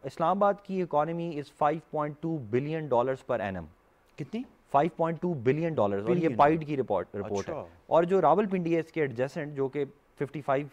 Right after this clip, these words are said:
Speaker 1: पचपन लाख की आबादी है,
Speaker 2: हम्म।
Speaker 1: उसकी जो, अ, इकोनॉमी है वो फ़ोर पॉइंट सिक्स बिलियन डॉलर्स है।
Speaker 2: अच्छा।
Speaker 1: तो आप देखें कि इस्लामाबाद की इकोनॉमी even, मतलब, बड़े शहरों से भी बहुत ज़्यादा, अ, बेहतर है। प्रॉपर्टी की
Speaker 2: हम्म।
Speaker 1: वैल्यू यहाँ पे ज़्यादा है,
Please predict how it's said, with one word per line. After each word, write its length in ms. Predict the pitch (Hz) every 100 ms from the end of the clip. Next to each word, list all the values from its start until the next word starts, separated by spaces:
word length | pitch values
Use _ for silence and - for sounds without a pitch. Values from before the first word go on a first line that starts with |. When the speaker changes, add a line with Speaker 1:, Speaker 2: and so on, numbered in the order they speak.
| _ -
Speaker 1:
पचपन 280 | 135 - 151
लाख 180 | 120 123
की 160 | 135
आबादी 300 | 117 98 110
है, 140 | 135 135
Speaker 2:
हम्म। 140 | 127 117
Speaker 1:
उसकी 340 | - 160 - 180
जो, 280 | 156 160 156
अ, 280 | 123 120
इकोनॉमी 380 | 117 127 127 151
है 80 | 151
वो 120 | 147
फ़ोर 220 | 139 147
पॉइंट 240 | 147 147 135
सिक्स 300 | - 147 120
बिलियन 340 | 110 107 107 - -
डॉलर्स 340 | 92 90 92
है। 60 | 90 - -
Speaker 2:
अच्छा। 220 | 95 -
Speaker 1:
तो 60 | -
आप 200 | - 180
देखें 300 | 175 180 226
कि 60 | 202
इस्लामाबाद 420 | - 147 185 196
की 80 | 196
इकोनॉमी 560 | 160 156 175 190 180
even, 220 | 175 196 147
मतलब, 280 | 135 139 131
बड़े 200 | 135 185
शहरों 260 | 180 160
से 140 | 180 190
भी 120 | 185
बहुत 300 | 139 127 151
ज़्यादा, 340 | 127 113 117
अ, 120 | 113 - _ 101 101 95 -
बेहतर 300 | 101 101 123
है। 80 | 131
प्रॉपर्टी 420 | 185 135 143 147
की 80 | 135
Speaker 2:
हम्म। 100 | 123
Speaker 1:
वैल्यू 200 | 113 123
यहाँ 160 | 120 110
पे 100 | 117
ज़्यादा 280 | 107 101
है, 160 | 117 117